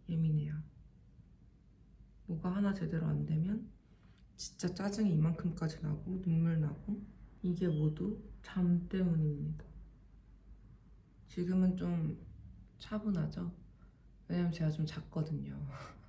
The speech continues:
<laughs> 잠을 좀 잘 자면 사람이 좀 이렇게 평온해지고 잠을 못 자면 예민해지고 지금은 그냥 자고 싶은 대로 잡니다. 시차 이런 거 생각 안 해요.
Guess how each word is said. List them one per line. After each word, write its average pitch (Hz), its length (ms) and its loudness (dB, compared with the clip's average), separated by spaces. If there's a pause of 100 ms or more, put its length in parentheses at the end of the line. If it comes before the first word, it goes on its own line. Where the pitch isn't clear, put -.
(1040)
<laughs> 233 520 -2
잠을 180 300 2
좀 185 120 2
잘 147 280 0
자면 175 440 -2
사람이 202 380 0
좀 190 140 -2
이렇게 165 340 -4
평온해지고 185 1000 -4 (360)
잠을 170 320 -2
못 160 200 -2
자면 151 480 -2 (640)
예민해지고 160 1040 2
지금은 208 460 6
그냥 180 480 2 (640)
자고 185 280 -2
싶은 185 280 -2
대로 185 240 0
잡니다. 175 520 0 (120)
시차 - 300 -8
이런 170 200 -2
거 175 80 -4
생각 202 380 -2
안 156 160 0
해요. 165 160 -4